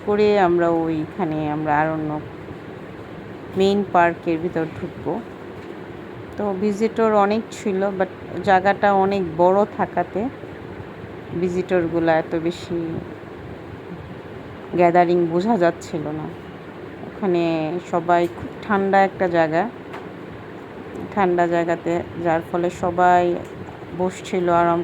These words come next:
করছিল, বিভিন্ন ধরনের লোকজন। তো ওখানে সবচেয়ে ভালো লাগছে, এখানে একটা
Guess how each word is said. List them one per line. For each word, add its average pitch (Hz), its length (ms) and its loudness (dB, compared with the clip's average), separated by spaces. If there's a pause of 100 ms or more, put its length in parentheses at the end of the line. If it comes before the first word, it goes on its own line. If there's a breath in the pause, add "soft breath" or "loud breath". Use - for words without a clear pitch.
করছিল, 170 440 -2
বিভিন্ন 185 640 0
ধরনের 170 460 2 (600)
লোকজন। 170 500 2 (340)
তো 202 80 -2
ওখানে 214 280 0
সবচেয়ে - 360 -4
ভালো 220 200 2
লাগছে, 214 320 0
এখানে 208 280 -2
একটা 190 280 -4